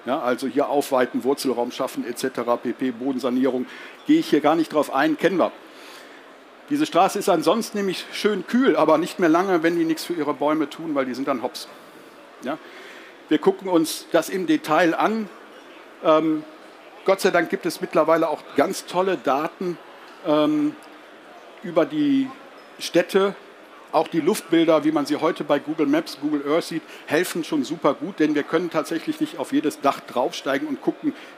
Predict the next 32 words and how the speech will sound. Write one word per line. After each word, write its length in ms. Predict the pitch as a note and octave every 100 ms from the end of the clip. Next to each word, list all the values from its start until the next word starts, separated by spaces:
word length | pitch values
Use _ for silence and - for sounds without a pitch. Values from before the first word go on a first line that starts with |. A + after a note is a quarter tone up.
| A2+
wie 200 | B2 G#3
könnten 460 | - F3 G3 D#3 C#3+
wir 160 | D3 C#3+
es 100 | -
begrünen. 580 | C3 A#2+ C#3 D3+ G#2+ F#2 - - - - - - - - - - - -
Aber 160 | - E3+
die 80 | E3+
Luftbilder 400 | G3+ - G3+ E3
sind 160 | F3
schon 140 | F#3+ E3
ganz 200 | D3 -
toll 200 | D#3+ F#3
und 140 | D3+
für 120 | -
mich 260 | D3+ F3 -
als 320 | C#3+ C#3+ - - - - -
jemand, 280 | D#3 D#3+ C#3+
der 100 | D3
sich 140 | C#3+
schon 120 | D#3
Jahrzehnt-, 480 | C#3+ C3 - D#3+ -
Jahrzehnten 420 | C3+ B2 D#3+ D3+
mit 140 | C#3+ -
Dachbegrünung 460 | D#3 - D#3+ D#3+
beschäftigt, 420 | C#3+ - D3 - -
ich 100 | -
sehe 160 | - D#3
dem 160 | D#3
Gebäude 400 | C#3+ B2 C#3 C#3+
oft 180 | C#3 C#3
schon 160 | - B2+
an, 240 | A#2+ C#3